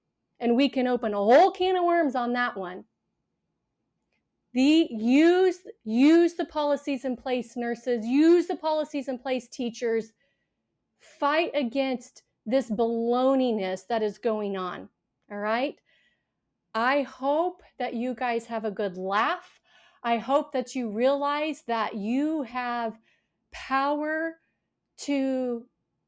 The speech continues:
make amazing changes for your students. And I hope that,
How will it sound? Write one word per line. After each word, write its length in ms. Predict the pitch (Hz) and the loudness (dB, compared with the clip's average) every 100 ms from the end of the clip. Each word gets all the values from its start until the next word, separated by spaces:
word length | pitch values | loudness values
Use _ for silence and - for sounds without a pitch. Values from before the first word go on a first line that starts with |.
| _ | _
make 640 | 220 220 240 254 269 262 - | -4 0 2 2 0 -2 -8
amazing 800 | 220 214 214 233 269 277 285 285 | -6 -4 0 2 4 2 0 -2
changes 600 | 254 247 254 262 285 277 | -4 -4 -2 -2 -4 -10
for 180 | - 262 | -10 -8
your 220 | 233 233 | -4 -4
students. 840 | 226 - - 233 240 277 285 - _ _ _ _ _ _ - | -6 -12 -8 -4 -4 -4 -6 -14 _ _ _ _ _ _ -4
And 180 | 240 254 | -2 0
I 120 | 240 | -2
hope 520 | 208 - 277 320 - | -6 -6 -2 -2 -4
that, 300 | 277 233 - | -4 -4 -6